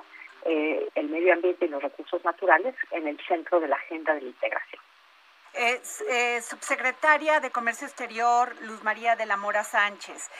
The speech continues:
Speaker 2: eh, por primera vez en un acuerdo comercial se, pues, se lleva a cabo un capítulo específico sobre medidas de anticorrupción. Y, este, establece explícitamente que los tres estados firmantes se comprometen a promover la transparencia,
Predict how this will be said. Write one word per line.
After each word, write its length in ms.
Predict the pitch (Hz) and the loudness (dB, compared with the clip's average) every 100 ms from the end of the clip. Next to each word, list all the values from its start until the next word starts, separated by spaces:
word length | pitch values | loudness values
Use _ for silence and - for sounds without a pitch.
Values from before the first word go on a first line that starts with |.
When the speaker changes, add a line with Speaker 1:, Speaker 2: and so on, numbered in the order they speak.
| - - - | -18 -12 -4
Speaker 2:
eh, 380 | 240 240 233 - - | -2 0 -4 -8 4
por 260 | 269 262 | 6 6
primera 580 | - 269 269 339 392 359 | 2 -6 -2 2 4 4
vez 500 | 269 277 359 - - - | 4 0 -2 -6 -14 -12
en 220 | 240 240 | -10 -8
un 180 | 269 269 | -4 -2
acuerdo 800 | 269 - 247 240 233 233 214 175 | -2 0 -2 0 -4 -4 -4 -8
comercial 720 | 202 180 180 - 226 220 226 - - | -12 -10 -12 -4 2 2 2 -10 -20
se, 640 | - - 208 196 190 190 - _ _ _ - | -20 -16 -12 -10 -10 -14 -18 _ _ _ -14
pues, 180 | 196 190 | -12 -12
se 440 | - - - 196 | -16 -20 -16 -8
lleva 180 | 208 254 | -2 0
a 80 | 247 | 2
cabo 160 | 247 | -2
un 80 | 233 | -2
capítulo 520 | 233 214 233 - 233 | -4 -4 -6 -12 -10
específico 720 | 214 - 196 - 226 226 226 226 | -10 -10 -12 -12 -16 -14 -10 -10
sobre 320 | 214 185 190 | -10 -10 -12
medidas 500 | 190 185 214 220 226 | -12 -14 -6 -4 -2
de 80 | 196 | -2
anticorrupción. 1000 | 185 180 180 - 180 160 151 - 214 170 - - - - - - - 330 294 - - | -4 -4 -16 -12 -10 -10 -12 -10 -8 -8 -12 -20 -20 -20 -20 -20 -20 -18 -14 -14 -14
Y, 460 | 240 233 233 226 220 | -12 -10 -10 -2 -2
este, 360 | 208 - 226 | -2 -6 -10
establece 800 | 220 - 226 254 269 302 269 254 | -6 -2 0 0 -2 -2 -2 -2
explícitamente 880 | 226 - 269 - - 233 220 226 247 | -4 -8 -10 -10 -6 -6 -4 -10 -12
que 140 | 240 208 | -12 -12
los 180 | 196 | -12
tres 260 | - 262 285 | -6 -4 -4
estados 400 | 254 262 247 247 | -6 -2 -2 -2
firmantes 560 | 240 214 254 226 233 226 | -10 0 0 0 -4 -12
se 140 | 214 | -12
comprometen 800 | - 277 285 302 269 240 - 240 | -6 -6 -4 -6 -6 -8 -8 -4
a 120 | 208 | -4
promover 500 | - 262 277 240 233 | -2 -6 -4 -2 -2
la 160 | 233 214 | 0 -2
transparencia, 840 | - 277 - 240 202 202 214 202 | 0 -4 -2 -6 -6 -8 -6 -6